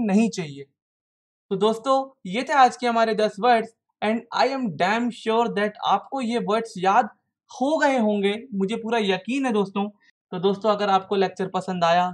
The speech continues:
तो प्लीज चैनल ई आनंद को सब्सक्राइब कर लीजिए,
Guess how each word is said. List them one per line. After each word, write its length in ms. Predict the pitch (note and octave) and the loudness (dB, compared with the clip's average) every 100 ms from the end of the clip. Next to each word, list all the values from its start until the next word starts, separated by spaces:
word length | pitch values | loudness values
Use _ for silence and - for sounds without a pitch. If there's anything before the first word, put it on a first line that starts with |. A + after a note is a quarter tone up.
| F#3+ | -8
तो 60 | |
प्लीज 400 | F#3+ A#3 D4 D4 - - | -10 -6 -4 -6 -10 -2
चैनल 320 | F#3+ G#3 A3 - | 0 0 -4 -6
ई 120 | C4 | -4
आनंद 240 | A#3+ G#3+ | -2 -4
को 100 | G3+ | -6
सब्सक्राइब 500 | A3+ F#3+ - G3 A#3 B3 | -8 -10 -10 -8 -8 -4
कर 100 | A#3+ | -2
लीजिए, 360 | A3 G3+ G3+ | -2 -2 -2